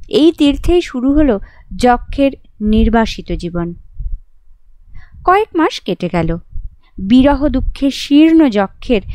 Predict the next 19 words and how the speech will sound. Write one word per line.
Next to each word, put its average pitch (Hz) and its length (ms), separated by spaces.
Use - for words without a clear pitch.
বাহু 202 440
থেকে 240 360
স্বর্ণ 277 540
বলয় 220 460
খসে - 320
পড়ল। 175 420
তারপর 320 400
এলো 302 280
আষাঢ়ের 285 580
প্রথম 226 600
দিন। 165 260
এই 349 260
দিন 294 340
সে 294 220
দেখল 233 560
শৈল 330 480
নিতম্বের 277 560
আলিঙ্গনে 226 760
আবদ্ধ 220 680